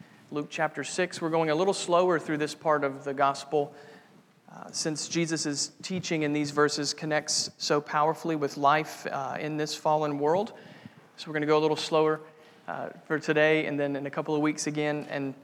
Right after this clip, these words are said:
this morning, we're looking at verses thirty-six to forty-two. So Luke chapter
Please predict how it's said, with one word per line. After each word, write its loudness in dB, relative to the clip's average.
this 4
morning, 4
we're 4
looking 2
at 2
verses 2
thirty-six 0
to -8
forty-two. -4
So -4
Luke -4
chapter -4